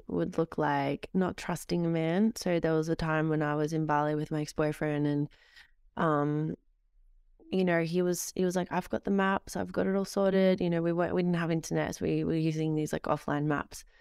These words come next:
And I knew that he was gonna get it wrong,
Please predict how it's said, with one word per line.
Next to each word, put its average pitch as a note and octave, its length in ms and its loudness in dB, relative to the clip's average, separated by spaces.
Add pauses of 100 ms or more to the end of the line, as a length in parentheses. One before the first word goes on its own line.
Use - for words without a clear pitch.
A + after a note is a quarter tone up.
(1040)
And F3 500 2 (120)
I F3 140 2
knew F3 760 0
that D#3+ 260 -2
he D#3+ 240 0
was D#3+ 160 -4
gonna E3 180 0
get E3+ 140 0
it F#3 100 -2
wrong, F3+ 600 0